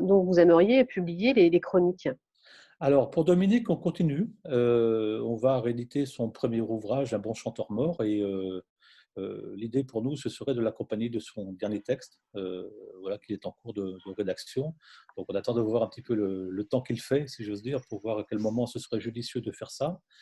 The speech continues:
Speaker 2: Euh, bon, dans le même temps, enfin, récemment, euh, on a eu travaillé aussi avec, euh, Christophe Miossec, c'est-à-dire qu'il est, euh, on a sorti une biographie sur lui, mais le jeu pour nous était aussi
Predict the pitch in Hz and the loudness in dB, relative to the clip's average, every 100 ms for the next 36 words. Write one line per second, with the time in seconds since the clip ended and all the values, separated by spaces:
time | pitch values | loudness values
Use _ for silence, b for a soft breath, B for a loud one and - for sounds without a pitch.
0 | b b b _ 107 104 104 104 104 107 | b b b _ 0 2 0 -4 -8 -10
1 | 107 104 117 117 117 123 131 127 156 139 | -12 -4 0 0 0 0 0 2 0 0
2 | 123 95 110 - 123 139 135 110 98 101 | -2 -2 -4 2 2 4 2 0 -2 -4
3 | - 104 104 - _ - 110 139 131 120 | -10 -12 -14 -16 _ -18 -4 -4 -4 -6
4 | 117 113 107 101 - 139 120 101 101 _ | -4 -2 -2 -4 -10 -6 -4 -4 -8 _
5 | 98 98 95 - 127 - 120 113 104 - | -6 -4 -8 -12 -6 -6 -2 -4 -4 -6
6 | 160 - 101 - 104 101 - b b b | -8 -10 -14 -8 -4 -4 -8 b b b
7 | _ 107 110 107 - 131 135 120 107 98 | _ -6 -4 -4 -4 -4 -4 -4 -6 -2
8 | 135 123 127 127 - 110 131 165 123 110 | 0 0 -2 -6 -6 -4 -2 -2 -2 0
9 | 110 110 147 131 113 120 143 127 123 123 | -2 -2 -4 -4 -4 -2 -2 -2 -2 -2
10 | 127 101 98 | -4 -8 -10